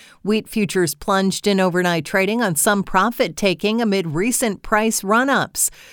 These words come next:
Some speculative investors who were long the market or bet on higher prices likely sold contracts and booked profits. Fundamentally, not much has changed.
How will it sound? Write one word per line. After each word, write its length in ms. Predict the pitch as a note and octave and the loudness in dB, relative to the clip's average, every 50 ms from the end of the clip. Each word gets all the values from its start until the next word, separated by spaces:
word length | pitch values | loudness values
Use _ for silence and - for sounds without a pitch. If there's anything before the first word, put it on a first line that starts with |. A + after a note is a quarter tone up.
| - - - | -20 -20 -12
Some 320 | - - - - G3+ F#3+ F#3+ | -6 -2 0 0 2 2 0
speculative 720 | - - - F#3+ F#3 F3+ - G3+ F3+ F3 F3 E3 D#3+ D3+ D#3 | 0 0 0 0 -2 0 0 0 2 2 2 2 0 0 -2
investors 720 | D#3+ D3 C#3+ G3+ G#3+ G#3+ - - A3 G#3 G3+ G3 F#3 - | -2 0 2 2 2 2 2 0 2 2 2 2 2 2
who 100 | G#3+ F#3+ | 2 2
were 140 | E3+ D#3+ D3 | 2 2 0
long 320 | C#3+ D#3+ F#3+ G3+ G3+ G3+ | 0 2 2 2 2 2
the 80 | G#3 F#3+ | 0 2
market 460 | F#3 F3 F3+ F#3 F3+ - A3 A3 A3 | 2 2 2 0 0 0 -2 0 0
or 180 | A3+ G3+ E3+ D3 | 0 0 0 0
bet 180 | D#3 F3 F3 | 0 0 0
on 180 | E3+ D#3+ D3+ C#3 | 0 -2 -4 -4
higher 340 | C3 F3+ G3 G3+ F#3 F3+ E3 | -2 -2 0 0 0 0 -2
prices 640 | C#3+ - F#3+ F#3 F3+ E3+ - - G3 F#3 F3 - - - - - - - | -2 0 0 0 2 2 0 2 2 0 0 -2 -6 -10 -20 -18 -8 -2
likely 460 | G#3+ A3 B3 C4 B3 - B3 G#3 F#3+ | 2 2 2 2 0 0 0 2 2
sold 400 | - - - G#3 F#3 F3 D3 D3 | 2 2 2 2 2 0 -2 -4
contracts 880 | - G3+ F#3 D#3+ C#3+ C#3 - - D#3+ C#3 B2 C3 - - - - - F3+ | -4 -2 -2 0 -2 -2 -2 0 0 0 -2 -4 -8 -10 -8 -6 -4 -2
and 160 | F3 D#3 C#3+ | -2 -2 -2
booked 300 | - C3+ - _ - - | -4 -6 -8 _ -12 -4
profits. 760 | - F3 D#3 D3 D3 D3+ - C3+ - - - - - - - _ _ _ _ _ _ - _ _ | 0 0 2 0 0 -2 -4 -4 -6 -6 -8 -8 -8 -8 -10 _ _ _ _ _ _ -20 _ _
Fundamentally, 1040 | - - F#3 E3 D3+ C3+ C#3 C#3+ D#3+ G#3+ C#4 C#4 - - F3+ D#3 D#3 D#3+ F#3 G#3+ A3+ - _ | -4 -2 0 0 0 0 -2 0 2 2 2 2 2 0 -2 -2 -2 0 0 -2 -4 -4 _
not 320 | - F#3+ G#3 G#3+ G3 E3+ - | -4 -2 0 0 0 0 0
much 280 | E3 E3 C#3+ C#3 - | -2 -2 -2 -4 -6
has 180 | - F#2 - - | -6 -6 -6 -4
changed. 640 | - - G#3 F#3+ E3+ C#3+ B2+ - - - - - | -2 0 0 0 0 0 -4 -6 -8 -10 -12 -12